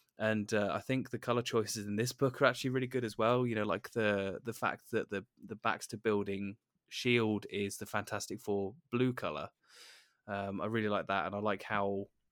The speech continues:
he kind of shows a dystopian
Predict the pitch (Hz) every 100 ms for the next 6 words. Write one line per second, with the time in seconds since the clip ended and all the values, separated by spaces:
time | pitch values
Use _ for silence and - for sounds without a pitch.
0 | - 117 - 113 104 98 - 113 101 101
1 | 98 - - 101 98 98 101 104 _ 127
2 | 110 - - 104 - 107 101 98